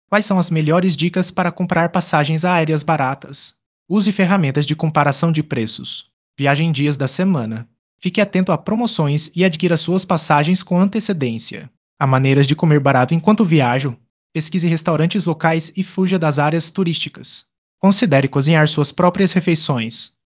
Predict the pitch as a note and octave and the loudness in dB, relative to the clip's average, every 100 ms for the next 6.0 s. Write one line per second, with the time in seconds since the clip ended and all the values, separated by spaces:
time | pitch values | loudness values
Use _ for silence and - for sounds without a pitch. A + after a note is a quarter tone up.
0 | _ - - A3 F3+ F3+ D#3 - G3 E3 | _ -8 -6 0 2 2 0 0 2 2
1 | E3 D#3 C3+ A2+ - _ F3+ E3+ F3+ G3 | 2 0 -2 -4 -6 _ 0 2 2 0
2 | - E3 D3+ D3+ E3 F#3+ G3 F#3+ D3 A2+ | 0 4 4 4 0 0 0 0 -2 -2
3 | A2+ A#2 - _ _ - C4 C#4+ F#3+ D#3 | -8 -14 -16 _ _ -8 -6 0 0 0
4 | D#3+ D3 D#3 E3 D#3+ F3 F3+ C#3+ - D#3+ | -2 -2 0 2 2 0 0 -2 -2 -4
5 | D#3 D3 C3+ C#3 D#3+ C3+ B2 A#2 D#3 A#3 | -2 -2 -2 0 -2 -2 -2 -2 -4 -6